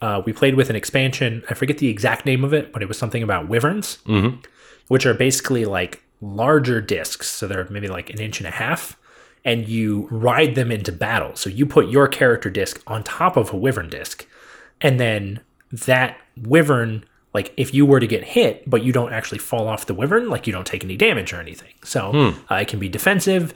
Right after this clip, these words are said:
Speaker 1: It also introduced some, like, X-Wing style attack targeting templates.
Speaker 2: Okay.
Speaker 1: So you could get, like, a small cone or a large cone. And so you wouldn't even have to physically hit someone to do damage with them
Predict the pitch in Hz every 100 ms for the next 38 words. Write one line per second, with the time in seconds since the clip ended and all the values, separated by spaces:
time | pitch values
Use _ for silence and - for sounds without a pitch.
0 | - _ - 113 135 131 143 127 123 -
1 | 123 113 117 110 - - 113 104 87 -
2 | - 123 - 139 131 120 - - 120 113
3 | 104 101 - - _ _ _ _ - 110
4 | - 120 - - - 131 127 135 139 131
5 | 165 147 196 214 - - 107 98 92 -
6 | - 113 110 107 - 110 104 - 107 -
7 | 156 151 - 143 135 135 123 101 98 123
8 | 127 - - 120 117 113 120 - - _
9 | 123 127 135 127 156 170 151 131 127 -
10 | 131 - - - 156 135 - 98 - 254
11 | - 151 110 98 92 92 87 175 214 -
12 | 113 - 101